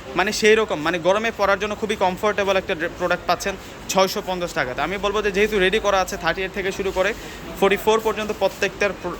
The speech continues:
সাইজ রয়েছে, সে-, সেজন্য আমি বলবো যে দেরি না করে কিন্তু আপনারা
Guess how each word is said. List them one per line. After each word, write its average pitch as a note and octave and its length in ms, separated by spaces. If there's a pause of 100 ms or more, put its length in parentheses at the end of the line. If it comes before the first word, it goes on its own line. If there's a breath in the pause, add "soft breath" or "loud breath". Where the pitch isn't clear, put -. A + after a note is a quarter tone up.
(100)
সাইজ F#3 340
রয়েছে, F#3+ 180
সে-, D#3 180
সেজন্য F#3+ 360
আমি F#3+ 200
বলবো F#3 220
যে F#3+ 100
দেরি G3+ 240
না A3 100
করে G3+ 200
কিন্তু G3+ 240
আপনারা F3+ 320